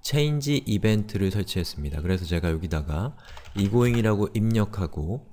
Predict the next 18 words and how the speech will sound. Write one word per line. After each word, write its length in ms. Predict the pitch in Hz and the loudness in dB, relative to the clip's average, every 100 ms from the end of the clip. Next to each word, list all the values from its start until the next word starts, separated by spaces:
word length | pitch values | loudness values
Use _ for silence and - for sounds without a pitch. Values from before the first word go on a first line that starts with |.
| - - - | -18 -16 -10
저 360 | - 104 95 - | 2 2 2 2
폼에서 800 | - 143 127 110 120 120 - - - - - - - | 6 6 4 2 0 0 -2 -12 -20 -20 -20 -4 4
빠져나오는 680 | 123 131 127 113 107 104 | 4 4 4 4 4 2
순간에 800 | 98 - 151 143 127 90 78 113 - - - - | -2 -4 -2 2 2 2 0 -4 -8 -16 -20 -4
여기 180 | 98 98 | 0 2
있는 320 | 104 104 98 - | 2 2 0 -2
이 160 | 98 92 - | -4 -6 -8
폼은 560 | - 135 123 110 71 - - - - - | -4 -2 0 -2 -4 -10 -20 -20 -20 -10
밸류가 760 | - 92 101 101 95 104 - - | -2 0 2 0 0 -2 -2 -6
이고잉이 500 | 98 95 113 113 87 | -4 -2 2 2 2
됩니다. 420 | 76 78 78 78 - - - - _ - | -2 -8 -10 -12 -16 -20 -20 -20 _ -8
그러면 280 | - 90 196 | -2 0 0
그때 800 | 190 - - - 135 135 131 - - - - | -2 -8 -10 -2 2 2 0 -6 -18 -14 -2
이벤트 680 | 107 104 101 95 - 95 - | 0 2 2 0 -6 -10 -8
타입이, 680 | - 107 98 80 85 123 - - - - - - | -6 -4 -4 -6 -6 -8 -12 -20 -20 -20 -20 -6
이벤트 400 | 90 98 101 - - | 0 2 2 -4 -4
타입 340 | 98 92 - | -2 -2 -4
체인지가 960 | - 147 139 135 120 104 107 107 - | -4 -2 -2 -2 -2 -2 0 0 -2